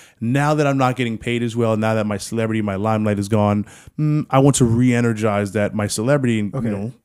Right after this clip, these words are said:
Speaker 2: S-,
Speaker 1: how
Speaker 2: so,
Speaker 1: much of it is just a
Speaker 2: a-,
Speaker 1: money
Speaker 2: again,
Speaker 1: grab?
Speaker 2: unpacking that. Uh, even if she did, uh,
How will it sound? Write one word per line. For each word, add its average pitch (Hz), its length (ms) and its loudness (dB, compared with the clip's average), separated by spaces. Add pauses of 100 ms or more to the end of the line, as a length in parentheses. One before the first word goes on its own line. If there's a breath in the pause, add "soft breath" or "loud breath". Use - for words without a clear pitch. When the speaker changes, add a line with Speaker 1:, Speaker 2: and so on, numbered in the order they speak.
(140)
Speaker 2:
S-, - 380 -16
Speaker 1:
how - 160 2
Speaker 2:
so, - 20 4
Speaker 1:
much 180 160 6
of 175 100 8
it 170 60 8
is 160 100 4
just 156 120 0
a 165 40 2
Speaker 2:
a-, - 20 0
Speaker 1:
money 180 180 2
Speaker 2:
again, 110 160 2
Speaker 1:
grab? 98 100 -6 (120)
Speaker 2:
unpacking 95 500 -4
that. 98 220 -8 (440)
Uh, 104 200 -6
even 151 220 0
if 151 100 0
she 120 140 -6
did, 104 420 -2 (300)
uh, 90 360 -8